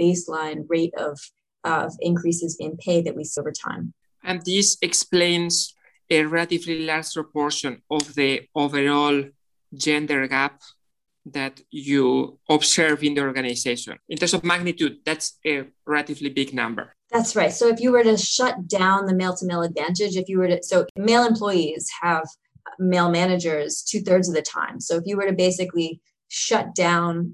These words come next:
Speaker 1: the, that advantage that they get from those male managers, y-, we can recalculate what the pay gap would be. So the unconditional pay gap is about point nine pay grades.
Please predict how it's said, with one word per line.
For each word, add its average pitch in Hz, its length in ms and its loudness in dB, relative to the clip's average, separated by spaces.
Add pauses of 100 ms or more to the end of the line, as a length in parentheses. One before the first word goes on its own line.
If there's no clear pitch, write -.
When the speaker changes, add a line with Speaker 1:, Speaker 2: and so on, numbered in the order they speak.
Speaker 1:
the, 170 520 0
that 160 240 0
advantage 175 580 -2
that 185 160 0
they 165 100 -4
get 185 220 0
from 190 160 0
those 175 240 2
male 165 180 -2
managers, 190 800 -2
y-, 175 240 -4
we 180 100 2
can 175 460 0
recalculate 190 800 2
what 175 160 -2
the 170 80 -10
pay 196 200 0
gap 170 280 0
would 160 220 -4
be. 170 260 0
So 151 360 -4 (320)
the - 80 -6
unconditional 190 580 2
pay 175 180 0
gap 170 320 0
is 170 140 -2
about 156 300 -4
point 170 240 -4
nine 170 520 0
pay 190 180 -2
grades. 214 480 -2